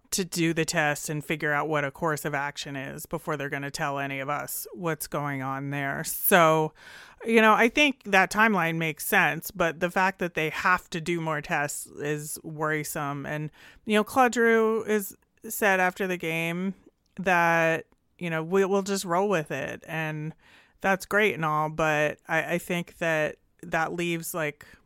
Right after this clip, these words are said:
a little bit of a missing link in the lineup. And, you know, even though they did shuffle the lines a little bit, and I think some of it worked. Like, I, I didn't hate Giroux on the line with Brassard and Atkinson, and it certainly worked out for Giroux. So,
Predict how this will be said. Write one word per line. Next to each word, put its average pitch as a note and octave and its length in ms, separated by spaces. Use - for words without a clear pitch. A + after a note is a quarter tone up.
a F#3 80
little G3 180
bit F#3 140
of E3+ 120
a D#3+ 80
missing D#3+ 420
link D3 420
in E3+ 160
the D#3 60
lineup. D3+ 640
And, F#3+ 240
you B3+ 160
know, A#3 120
even D4 240
though C#4 140
they G#3 140
did G3 240
shuffle G3 320
the F#3+ 120
lines F3 340
a G#3 60
little G3 220
bit, G3 180
and F#3 120
I G3+ 80
think C#4 220
some D4+ 280
of C4+ 100
it A#3 140
worked. A3 520
Like, G#3 200
I, G#3+ 260
I A#3 40
didn't B3 260
hate G#3 400
Giroux G3 320
on F3+ 160
the F3+ 80
line F3+ 320
with F3+ 240
Brassard E3+ 400
and E3 120
Atkinson, D#3+ 920
and F3 160
it F3 140
certainly F#3 340
worked E3+ 240
out E3+ 240
for F3 160
Giroux. E3 540
So, E3+ 720